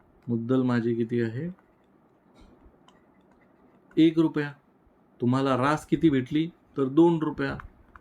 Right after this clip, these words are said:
मग ह्याच्यामध्ये रासमध्ये काय असतं, व्याज असतं. मग व्याज किती भेटलं तुम्हाला एक रुपयावरती, एकच रुपया व्याज भेटला.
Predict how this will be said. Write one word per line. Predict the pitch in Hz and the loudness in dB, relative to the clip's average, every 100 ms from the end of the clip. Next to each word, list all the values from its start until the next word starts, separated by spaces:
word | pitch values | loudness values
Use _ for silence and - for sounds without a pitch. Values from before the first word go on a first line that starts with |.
| - - - _ - | -20 -20 -20 _ -4
मग | 135 | -2
ह्याच्यामध्ये | 139 120 151 151 120 110 | 2 0 0 0 0 0
रासमध्ये | 123 131 151 147 143 | 0 -2 -2 0 0
काय | 139 | 0
असतं, | 127 - | -2 0
व्याज | 160 139 160 165 | 0 4 4 4
असतं. | 143 - 139 135 - - _ | -2 -6 -10 -10 -16 -20 _
मग | 131 131 | 0 2
व्याज | 117 147 156 | 4 2 0
किती | 160 160 | 0 2
भेटलं | 139 120 127 | 2 0 -2
तुम्हाला | 127 123 123 | -2 -2 0
एक | 123 123 | -2 0
रुपयावरती, | 123 120 117 120 123 175 - - - 151 | -2 0 0 0 0 -4 -4 -18 -10 -6
एकच | 139 175 160 | 0 2 2
रुपया | 131 127 | 0 0
व्याज | 117 110 104 | 0 -2 -2
भेटला. | 104 110 | -4 -2